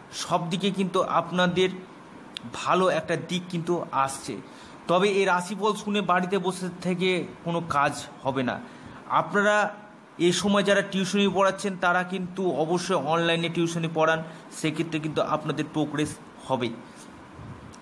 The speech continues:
যারা কর্মক্ষেত্রে আছেন তাদের ক্ষেত্রে কিন্তু আস্তে আস্তে আপনারা কিন্তু পদোন্নতি কিন্তু আপনারা পাবেন। আমি এটা আপনাদেরকে খুব দায়িত্ব নিয়ে বলছি, নতুন কর্মের সম্ভাবনা after lockdown কন্যা রাশি কিন্তু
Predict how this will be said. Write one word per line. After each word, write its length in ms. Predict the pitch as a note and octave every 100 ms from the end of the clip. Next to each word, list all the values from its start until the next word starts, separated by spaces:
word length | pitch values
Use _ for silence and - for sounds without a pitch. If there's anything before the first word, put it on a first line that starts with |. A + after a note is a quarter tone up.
| - B2+
যারা 220 | D3+ D#3+
কর্মক্ষেত্রে 680 | D#3+ D#3+ F#3 F#3+ F#3+ F#3+ F#3
আছেন 400 | F3+ F3+ F#3 F3
তাদের 280 | E3+ D3+ E3
ক্ষেত্রে 320 | F3 F3+ F3
কিন্তু 460 | E3+ E3+ D#3+ F3 E3+ - - - -
আস্তে 320 | C#3+ D3+ -
আস্তে 240 | E3+ E3 F3+
আপনারা 300 | E3 E3 E3
কিন্তু 380 | D#3+ D3+ E3 E3 - - -
পদোন্নতি 540 | C#3+ D3+ E3 E3 E3 D#3+
কিন্তু 280 | D#3+ D#3
আপনারা 440 | C3+ C#3+ D3 C#3+ C3+ - - - - - - -
পাবেন। 300 | E3+ C3 A2+ - - -
আমি 260 | B2 D#3 E3+
এটা 160 | E3+ E3
আপনাদেরকে 440 | E3 E3+ F3 E3+
খুব 160 | - D#3+ -
দায়িত্ব 380 | F3 E3+ F3 F3+
নিয়ে 120 | F3
বলছি, 320 | D#3+ E3+ E3
নতুন 440 | E3 D3+ D3+ F3+ D#3+ D3+
কর্মের 440 | D3 E3 E3+ E3+ E3+ - -
সম্ভাবনা 800 | - - D#3+ F3 E3+ E3+ D#3+ C#3 A2 D3+
after 400 | D3+ E3+ D#3 D3+
lockdown 440 | D#3 D3 D#3+ C#3 A2+ - - - -
কন্যা 300 | D#3 D#3+ E3
রাশি 300 | D#3 D#3+ D#3+
কিন্তু 420 | D3+ D#3 D3+ D#3